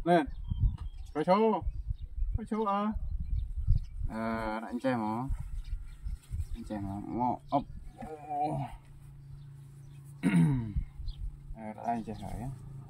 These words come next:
Lực mó. Ở đây môi ní. Eh, eh. Wuh. Wah.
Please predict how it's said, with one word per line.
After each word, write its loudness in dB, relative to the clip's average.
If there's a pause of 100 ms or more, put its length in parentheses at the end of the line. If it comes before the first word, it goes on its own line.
(480)
Lực -2 (100)
mó. 2 (760)
Ở -10
đây 4
môi 6
ní. 4 (1400)
Eh, -4 (3500)
eh. 4 (480)
Wuh. 4 (960)
Wah. 4